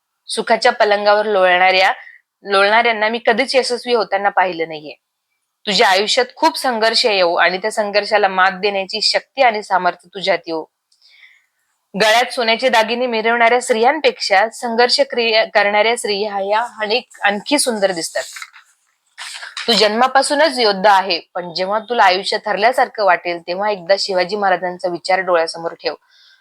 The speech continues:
बदलत्या काळानुसार स्त्रियांना त्यांचे हक्क आणि कायद्यांची माहितीही असावी, म्हणजे कोणाचा हात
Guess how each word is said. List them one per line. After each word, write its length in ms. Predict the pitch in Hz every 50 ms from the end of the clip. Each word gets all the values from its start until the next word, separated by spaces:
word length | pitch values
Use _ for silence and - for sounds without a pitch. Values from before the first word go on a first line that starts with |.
| _ _ _ _ -
बदलत्या 380 | 196 202 208 220 233 - 262 262
काळानुसार 640 | 254 247 214 208 208 208 214 214 196 - 226 277 294 - _
स्त्रियांना 440 | - 247 208 208 208 196 196 202 208
त्यांचे 360 | 208 214 190 190 185 185 196
हक्क 340 | 180 185 202 190 - - 294
आणि 220 | 269 254 240 240
कायद्यांची 520 | 226 - 214 185 185 190 190 190 185 - 208
माहितीही 580 | 196 180 175 175 180 - 214 214 220 269 277
असावी, 360 | 247 - - 190 170 165 165 160
म्हणजे 280 | 175 180 175 156 202
कोणाचा 400 | 196 - 185 175 170 170 - 202 185
हात 200 | - - 214